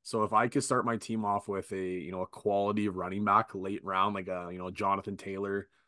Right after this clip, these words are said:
back in first, or, uh, you know, there's some, some other names, uh, Breece Hall maybe, and a Amon-Ra Saint Brown to start your drafts. That's a, that's gonna nice little start I'm looking at. So,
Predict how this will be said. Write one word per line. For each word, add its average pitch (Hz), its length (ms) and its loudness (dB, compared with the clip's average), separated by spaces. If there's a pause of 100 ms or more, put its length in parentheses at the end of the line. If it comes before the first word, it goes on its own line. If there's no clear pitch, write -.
(220)
back 98 300 2
in 98 160 -4
first, 95 560 -2
or, 90 380 -4
uh, 87 260 -4
you 90 120 -10
know, 87 120 -8
there's 90 180 -6
some, 95 280 -6
some 98 180 -6
other 107 240 2
names, 98 500 -6 (480)
uh, 85 200 -10
Breece 101 260 -4
Hall 101 240 0
maybe, 98 560 -4
and 92 320 -6 (120)
a 90 260 -8
Amon-Ra 95 380 0
Saint 98 280 -4
Brown 95 420 2 (120)
to 107 100 -4
start - 320 -2
your 98 120 -4
drafts. 92 420 4
That's 101 260 -4
a, 104 220 -2
that's 92 160 -4
gonna 117 160 2
nice 101 260 -2
little 95 120 -4
start 95 380 0
I'm 95 140 -6
looking 92 240 -6
at. 90 160 -4
So, 95 240 -4